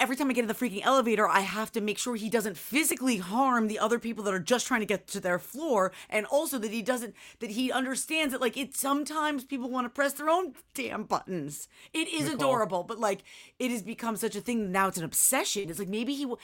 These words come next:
Speaker 1: maybe this is gonna be his career path.
Speaker 2: I don't think so.
Speaker 1: <laughs>
Speaker 2: But I will say, it's abundantly clear that you're not the only one. I'm not the only one. So, truth be told, it must be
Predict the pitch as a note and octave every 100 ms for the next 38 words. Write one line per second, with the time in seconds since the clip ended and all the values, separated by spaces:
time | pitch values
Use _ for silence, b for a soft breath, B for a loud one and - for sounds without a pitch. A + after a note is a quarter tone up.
0 | B - G3 B3 C#4 D4+ C4+ C4 A#3 B3
1 | B3 B3+ - A#3 B3+ G4 E3 - - -
2 | _ _ _ _ _ _ _ _ _ _
3 | _ _ _ _ _ - C3+ B2 A#2+ G2
4 | - A#3 - - - C4+ E3 F#3 G#3 A#3+
5 | - G#3+ C#3+ B B B _ _ A3 -
6 | E3 A#3 B3 A3 G#3+ - F#3+ D3 B2 D3
7 | E3+ F#3 G3 G3+ E3+ D#3+ D3+ _ D3+ F3
8 | D3+ C3+ B2 B2 A#2 A2 C#3 A#2+ A#2+ -
9 | _ _ _ _ _ _ - A3+ - A3+
10 | G3+ D3+ A#2 - b b b _ _ _
11 | _ _ _ F3 F3+ F3+ F3+ - F#3 E3+